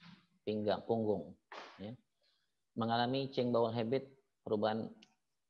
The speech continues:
pola buang air besar sejak enam bulan sebelumnya. Ada mual, pernah juga muntah, kemudian perutnya terasa kembung. Tidak ada rasa demam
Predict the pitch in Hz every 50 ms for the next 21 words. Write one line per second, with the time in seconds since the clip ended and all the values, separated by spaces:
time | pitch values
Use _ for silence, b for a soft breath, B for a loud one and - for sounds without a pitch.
0 | _ _ _ _ - - 110 113 117 107 110 113 107 - 104 110 107 110 104 -
1 | - 120 120 - - 113 110 - - - 107 107 98 98 95 95 95 95 92 92
2 | - - 95 98 95 95 95 104 104 117 143 190 175 - - _ _ _ _ -
3 | 92 90 90 92 87 85 85 82 82 - - _ _ _ - 90 110 113 113 110
4 | 104 107 107 110 107 - _ _ _ _ _ _ _ _ - 98 98 95 92 -
5 | 95 92 92 90 95 110 113 107 110 - 113 104 90 - - - 87 92 87 90
6 | 92 73 - - - - - - 87 90 - - 92 90 - - 80 80 85 _
7 | - - 127 120 113 113 117 117 113 113 - - - _ _ _ _ _ _ _
8 | _ _ _ _ _ _ _ _ _ _ _ _ - - 107 107 104 113 107 110
9 | 110 110 107 - 113 107 113 120 135 185